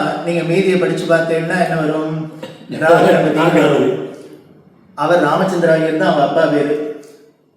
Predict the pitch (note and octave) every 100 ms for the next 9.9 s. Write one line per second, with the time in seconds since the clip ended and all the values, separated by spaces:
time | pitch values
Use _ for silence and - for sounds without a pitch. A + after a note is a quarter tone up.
0 | _ _ E3 F#3 G3 F3+ - - - D3+
1 | E3 D3 D3 F3+ A3 A3 G3+ F#3+ F#3 F#3+
2 | G#3+ A3 F3 F3 G3+ G3 F3+ F3+ F3+ F#3
3 | G3 F3 F3 F#3 F3+ D#3+ F#3 F#3+ F3+ F3
4 | E3+ G#3+ - - - - - C#3+ D3 -
5 | F#3+ F#3+ G#3 G3+ E3+ - G#3+ G#3 G#3+ A3
6 | E3+ F#3+ F#3+ F#3 D3+ D3+ D3+ F3+ F3+ E3+
7 | F3 F#3+ - - - - C3+ D3 D3+ D#3
8 | E3 C#3+ C3+ - - - - - _ -
9 | C#3 E3+ F3+ D3 D3+ G3 G3+ F3+ E3+